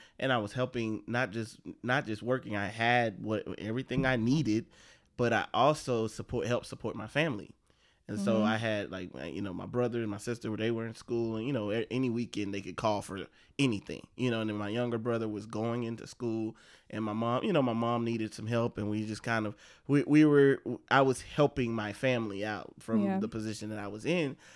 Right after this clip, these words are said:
Speaker 1: and it was, I think it was a situation where my, my wife was even like, you know, "How are you gonna, you know, start a family with me when you're already, you know,
Speaker 2: You're already
Speaker 1: you're
Speaker 2: supporting
Speaker 1: already
Speaker 2: a family.
Speaker 1: supporting a family" type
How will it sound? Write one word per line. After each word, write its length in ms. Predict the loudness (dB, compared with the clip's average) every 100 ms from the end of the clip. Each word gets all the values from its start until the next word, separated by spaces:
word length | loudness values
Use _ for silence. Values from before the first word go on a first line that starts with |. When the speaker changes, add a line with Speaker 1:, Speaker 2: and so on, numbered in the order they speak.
| -20 _
Speaker 1:
and 460 | 0 2 2 0 -2 -10 -20 -20 -6 2
it 180 | 2 6
was, 460 | 6 6 2 -6 -10 -6
I 20 |
think 200 | -2 0
it 60 | 2
was 100 | 0
a 60 | -2
situation 560 | -4 -2 2 2 2 -2
where 120 | 2
my, 320 | 4 4 4
my 280 | 2 2 4
wife 220 | 4 4 2
was 180 | -2
even 260 | -2 -2 -4
like, 260 | -6 -8 -12 -20 -20 -8
you 140 | 0 2
know, 140 | 2
"How 260 | 2 2 2
are 40 |
you 140 | 0
gonna, 380 | 0 0 2 0 -4 -8
you 180 | -4 -2
know, 180 | -2 -6
start 500 | -4 0 2 0 -4 -8
a 100 | -6
family 520 | -2 0 0 0 -2
with 260 | -6 -6
me 540 | 2 6 6 4 0 -8 _ -20 _ -4
when 320 | 0 0 0
you're 180 | 0 0
already, 600 | 2 0 0 -2 -4 -8 -12 -10
you 320 | -6 -2 -2
know, 300 | -2 -4 -8 _ _ _ _ 4
Speaker 2:
You're 160 | 6 6
already 180 | 4
Speaker 1:
you're 40 | 2
Speaker 2:
supporting 380 | 6 10 12 12
Speaker 1:
already 160 | 12
Speaker 2:
a 20 | 10
family. 220 | 10 10
Speaker 1:
supporting 260 | 10 10
a 40 | 2
family" 360 | 0 0 -2
type 240 | -2 0